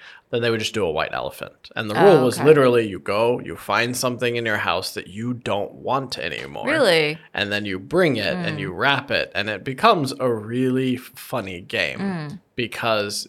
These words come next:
Speaker 1: people just end up with the most ridiculous things.
Speaker 2: Right. 'Cause I know when I was in the States, I joined that kind of white elephant party before, and people would trick you to get their gift. So they would, like, wrap the gift in a really big box,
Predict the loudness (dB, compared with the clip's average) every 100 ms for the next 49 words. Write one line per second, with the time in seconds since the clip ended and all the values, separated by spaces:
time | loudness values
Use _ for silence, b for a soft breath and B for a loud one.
0 | -6 -4 -2 -2 -2 -6 -8 -8 -4 -4
1 | -4 -4 -4 -4 -10 _ -14 -10 -10 -12
2 | -14 -14 -14 -12 -12 -12 -10 -10 -10 -12
3 | -10 -2 0 0 -4 -12 _ -2 0 0
4 | 0 0 4 4 4 4 4 4 0 -4
5 | -4 -2 -2 -2 0 0 0 -4 -4 0
6 | 0 0 -2 -4 0 0 2 -2 -6 -6
7 | -6 -2 -2 2 0 0 -4 -8 -6 -8
8 | -6 -8 -10 -2 0 2 2 0 -4 -6
9 | 2 2 4 2 0 -4 -2 -4 -6 -4
10 | -2 -2 -4 -12 b b b _ -6 -4
11 | -4 -2 -2 0 -2 0 -2 -4 -14 -4
12 | -2 2 2 0 -2 0 0 -2 2 2
13 | 2 -2 -2 -2 -4 -6 -6 -6 -6 -6
14 | -6 -4 -4 -4 -2 -2 -2 0 2 2